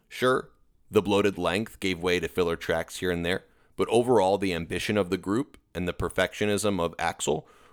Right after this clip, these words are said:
resulted in some of the deepest and most interesting rock music of the twentieth century.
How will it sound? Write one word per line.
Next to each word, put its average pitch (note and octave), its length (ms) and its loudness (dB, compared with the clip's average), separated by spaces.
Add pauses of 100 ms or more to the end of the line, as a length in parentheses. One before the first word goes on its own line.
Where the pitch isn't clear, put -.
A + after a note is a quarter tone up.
resulted G#2+ 600 0 (100)
in F#2+ 120 -2
some G#2 240 0
of F2+ 100 -2
the F2+ 80 -4
deepest G#2 600 -4 (140)
and F#2+ 100 -2
most F#2 240 0
interesting G2+ 460 -2
rock D#2+ 260 -2
music A2+ 380 -2
of F2 80 -2
the F2 80 -4
twentieth F#2+ 340 -4
century. E2 460 -6